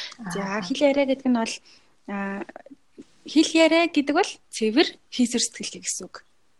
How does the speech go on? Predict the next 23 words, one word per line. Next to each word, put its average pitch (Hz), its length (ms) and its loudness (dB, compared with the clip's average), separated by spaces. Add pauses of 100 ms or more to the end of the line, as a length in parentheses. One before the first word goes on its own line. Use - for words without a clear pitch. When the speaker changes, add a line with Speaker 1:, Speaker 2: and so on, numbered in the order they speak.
(140)
Speaker 1:
Яг 196 300 0
Speaker 2:
Мгм. 175 180 -10
Speaker 1:
одоо 185 300 -14 (100)
аваад 196 240 -6
үзэх - 160 -14
юм 180 120 -6
бол, - 120 -10 (320)
өөрөөр 214 240 0
хэлэх 226 160 0
юм 254 80 8
бол 320 160 6 (240)
бид 202 200 2
нар 302 120 8 (160)
хажуудаа 277 440 0
байхгүй 330 400 2
зүйлээ 330 440 2
хэл 285 240 6
яриагаараа 226 400 4
илэрхийлээд, 208 540 0 (560)
а, 185 340 -4 (160)
яг 196 160 -2
бий 214 160 2
болгож - 520 -2